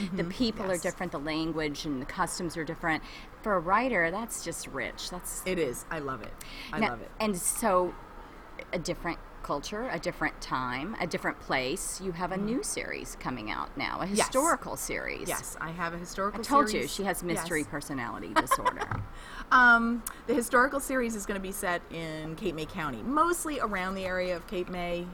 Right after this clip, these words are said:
Speaker 2: New Jersey, which is an old Victorian seaside resort. But it, you know, it certainly goes back beyond Victorian times. Um,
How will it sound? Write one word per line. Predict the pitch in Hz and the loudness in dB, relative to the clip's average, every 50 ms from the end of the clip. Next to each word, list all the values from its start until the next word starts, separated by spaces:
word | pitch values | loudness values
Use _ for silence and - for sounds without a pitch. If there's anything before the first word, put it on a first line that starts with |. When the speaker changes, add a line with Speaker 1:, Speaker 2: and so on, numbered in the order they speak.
| 202 190 | -4 -4
Speaker 2:
New | 190 190 | -4 -2
Jersey, | 175 180 165 151 147 143 160 156 156 | 0 0 0 0 0 -2 -2 -4 -2
which | 160 165 165 - | -2 -4 -2 -4
is | 185 165 165 | -4 -2 -2
an | 175 170 | -2 -2
old | 165 165 165 165 160 165 - - - - - - - - - - | -2 -2 -2 -2 -4 -6 -8 -10 -12 -12 -14 -14 -14 -14 -6 -6
Victorian | 185 175 - 196 190 175 160 156 - | -4 -4 -2 0 0 0 0 -2 -2
seaside | - 165 156 - - 135 120 - | -2 -4 -4 -4 -4 -6 -6 -6
resort. | 123 120 - 117 107 104 - - - - - - - - - | -6 -6 -6 -6 -6 -6 -8 -10 -12 -14 -14 -16 -10 0 2
But | 208 202 | 4 4
it, | 180 175 - - - | 4 2 -2 -4 -2
you | 233 196 | -2 -2
know, | 127 127 - - - | -2 -4 -6 -6 -4
it | 185 190 | -4 -2
certainly | - 262 208 185 202 190 | 0 0 2 2 2 4
goes | 185 185 190 185 | 4 4 4 2
back | 170 - 190 165 147 143 - - | 2 0 2 2 2 0 -2 -2
beyond | - 180 160 147 147 139 127 135 147 147 | -2 0 0 2 0 0 -2 -2 -4 -4
Victorian | 156 - - - 170 156 147 143 143 | -6 -6 -4 -2 -2 -2 -2 -2 -6
times. | 143 - - 170 151 135 127 123 123 131 - - - | -8 -6 -6 -6 -4 -4 -6 -6 -8 -8 -6 -6 -4
Um, | 156 147 139 139 131 131 131 131 | -2 -2 -2 -2 -4 -4 -6 -8